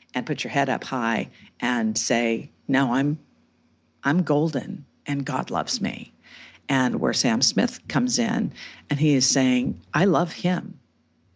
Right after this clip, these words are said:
And you can't tell me that God doesn't love me."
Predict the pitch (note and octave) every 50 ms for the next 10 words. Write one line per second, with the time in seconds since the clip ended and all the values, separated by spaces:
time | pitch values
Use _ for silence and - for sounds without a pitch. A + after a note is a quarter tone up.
0 | _ _ _ _ _ _ _ _ _ _ _ _ _ _ _ _ _ _ _ -
1 | C#3 C#3 C3 B2+ B2 B2 A#2+ A#2 - - - - - - _ _ _ _ _ _
2 | _ _ _ _ _ _ _ _ _ _ _ _ _ _ _ _ - D#3+ F3+ F#3
3 | - - - G#3+ F3+ - - - - - F3+ F#3 F#3 D3 B2+ B2 B2 A#2 - -
4 | C#3 D3 D#3 - - D#3 - - - - C3+ F3+ F3 - - - - - -